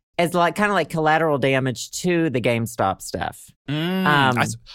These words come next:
Speaker 2: I, so I didn't realize that there was stock that you could buy for Hillary Duff albums, but you must be the majority
Speaker 1: No.
Speaker 2: shareholder.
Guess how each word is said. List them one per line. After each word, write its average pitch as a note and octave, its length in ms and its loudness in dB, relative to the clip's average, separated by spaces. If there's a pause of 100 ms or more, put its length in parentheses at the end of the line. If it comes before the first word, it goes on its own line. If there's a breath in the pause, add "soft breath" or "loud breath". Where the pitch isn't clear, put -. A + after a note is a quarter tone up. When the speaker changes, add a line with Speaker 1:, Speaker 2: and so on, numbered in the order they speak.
Speaker 2:
I, A3 80 2
so B3 120 0
I B3+ 60 4
didn't A#3+ 200 -2
realize A#3 360 2
that F#3+ 140 -2
there D#3 140 2
was C#3 240 -2
stock E3 400 0
that D#3+ 80 -2
you C3 120 -2
could A2+ 240 -6
buy B2+ 520 4
for A#2+ 120 -2
Hillary A2+ 360 0
Duff B2+ 260 -2
albums, F#2 480 -2
but - 140 -4
you B2+ 100 -2
must C#3+ 260 -4
be C3 160 -2
the A#2 100 -2
majority A2+ 400 0
Speaker 1:
No. D#3 120 4
Speaker 2:
shareholder. E3 800 4